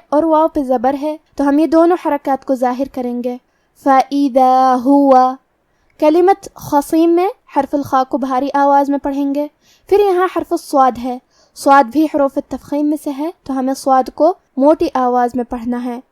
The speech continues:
آخری میں میم پہ تنوین پیش ہے، پھر حرف المیم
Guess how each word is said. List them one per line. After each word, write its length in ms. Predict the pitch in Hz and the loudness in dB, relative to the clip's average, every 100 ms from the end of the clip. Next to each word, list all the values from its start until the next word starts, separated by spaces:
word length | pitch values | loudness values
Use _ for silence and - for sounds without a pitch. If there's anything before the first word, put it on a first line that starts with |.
| _ | _
آخری 340 | 277 302 370 370 | 0 0 0 0
میں 140 | 381 | 2
میم 240 | 349 339 320 | 2 2 0
پہ 80 | 349 | -2
تنوین 320 | 294 277 285 285 | -2 0 0 0
پیش 360 | 262 262 294 320 | 0 0 -2 -4
ہے، 140 | 339 339 _ _ - | -4 -6 _ _ 0
پھر 100 | 403 370 | 0 2
حرف 180 | 320 339 | -2 0
المیم 300 | 277 277 | 0 0